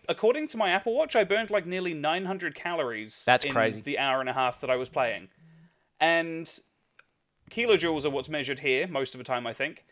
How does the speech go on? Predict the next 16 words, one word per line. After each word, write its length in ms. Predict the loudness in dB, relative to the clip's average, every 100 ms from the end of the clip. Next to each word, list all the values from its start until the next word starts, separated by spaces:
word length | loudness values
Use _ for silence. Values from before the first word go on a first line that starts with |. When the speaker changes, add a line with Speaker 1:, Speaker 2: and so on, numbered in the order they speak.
| _ _ _ 0
Speaker 1:
But 240 | 2 2 -2 _ _ _ -20 -20 -20 -20 -20 -20 -16
caloric 480 | -2 0 0 -2 -2
content 440 | -2 0 0 0
that 120 | -4
you 100 | -10
should 280 | -10 -6 -8
consume 400 | -8 -6 -4 -2
as 120 | -6
an 80 | -6
adult 300 | -4 0 0
male 300 | 0 -4 -4
is, 120 | -2
like, 180 | 0 0
three 260 | -4 -10 -6
thousand 360 | -4 -4 -8
calories. 600 | -8 -6 -6 -8 -10 -14